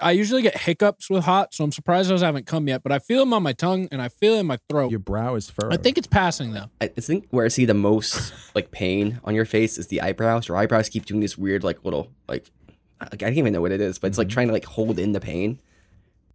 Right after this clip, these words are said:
Speaker 2: It's like double the rock.
Speaker 1: <laughs>
Speaker 2: It's like there's two The Rocks on your face.
Speaker 1: Um, let's, all right, well, we're gonna go back in.
Speaker 3: Ooh, whoa, whoa.
Speaker 1: So,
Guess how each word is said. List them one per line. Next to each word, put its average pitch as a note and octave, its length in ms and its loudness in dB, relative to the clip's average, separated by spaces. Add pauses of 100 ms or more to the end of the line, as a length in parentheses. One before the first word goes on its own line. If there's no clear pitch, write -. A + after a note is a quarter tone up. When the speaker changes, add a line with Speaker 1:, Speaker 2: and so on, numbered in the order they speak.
(400)
Speaker 2:
It's - 120 -12
like B2+ 200 -4
double B2+ 280 2
the A#2 140 0
rock. G#2 420 0 (120)
Speaker 1:
<laughs> - 20 2 (1800)
Speaker 2:
It's - 80 -12
like D3+ 200 2
there's C#3+ 220 6
two D3+ 680 2
The B2+ 100 2
Rocks A2 460 -2
on F#2 140 -2
your F2+ 120 -4
face. F2+ 460 -10 (1700)
Speaker 1:
Um, B2 460 -4 (540)
let's, - 360 -16 (1500)
all F3+ 80 -6
right, C3 140 -8
well, D#3 160 -8
we're D#3 120 -8
gonna F3 160 0
go D3 120 0
back C3+ 220 0
in. C3+ 120 -8
Speaker 3:
Ooh, - 20 -14
whoa, F#2 200 2
whoa. - 200 -2 (760)
Speaker 1:
So, A2+ 160 -18